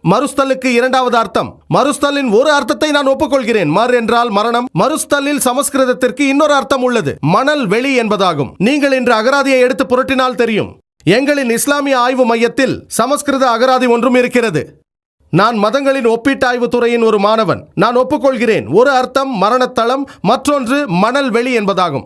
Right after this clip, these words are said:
நீங்கள் ஏன் பொருத்தமற்ற அர்த்தத்தை எடுத்துக்கொள்கிறீர்கள்? அப்படியென்றால் நீங்கள் வழிமாறி செல்கிறீர்கள். நீங்கள் மாற்றத்தையும் பொருத்தத்தையும் பார்க்க வேண்டும். நான் குறிப்பிட்ட மற்ற எல்லா கருத்துக்களும் நூறு சதவிகிதம் சரியானதே.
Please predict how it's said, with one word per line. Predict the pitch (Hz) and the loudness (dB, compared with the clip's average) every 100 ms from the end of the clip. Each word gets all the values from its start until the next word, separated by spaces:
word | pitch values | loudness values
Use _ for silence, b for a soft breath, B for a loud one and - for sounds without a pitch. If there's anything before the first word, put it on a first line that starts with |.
| _ | _
நீங்கள் | 165 294 302 285 | 0 2 2 2
ஏன் | 277 285 | 0 0
பொருத்தமற்ற | 240 262 311 311 311 | 0 0 0 0 0
அர்த்தத்தை | 302 294 294 294 277 | -2 -2 -4 -2 -2
எடுத்துக்கொள்கிறீர்கள்? | 269 233 254 196 226 185 135 - | -2 -2 -2 0 -2 0 -4 -2
அப்படியென்றால் | 160 - 254 277 269 302 | -2 0 -2 0 0 0
நீங்கள் | 285 262 220 | 0 0 0
வழிமாறி | 190 262 277 285 247 | 0 0 0 0 0
செல்கிறீர்கள். | 233 214 208 147 107 - | 0 0 0 0 -4 -2
நீங்கள் | 180 262 277 254 240 | 0 0 2 0 0
மாற்றத்தையும் | 185 233 302 294 294 285 277 | 0 0 -2 -2 -2 -2 -2
பொருத்தத்தையும் | 226 254 277 262 269 277 | 0 0 -2 -2 -2 0
பார்க்க | 233 226 240 | 0 0 -2
வேண்டும். | 214 190 120 | -2 -2 -2
நான் | 156 226 226 | 0 0 0
குறிப்பிட்ட | 262 294 285 294 | -2 -2 -2 -2
மற்ற | 226 220 220 | -2 0 0
எல்லா | 240 302 | 0 0
கருத்துக்களும் | 285 269 269 233 262 254 | 0 -2 -2 0 0 2
நூறு | 320 277 | 2 0
சதவிகிதம் | 269 254 247 294 285 | 0 -2 -2 -2 -2
சரியானதே. | 277 285 262 190 110 | -2 0 0 -2 -4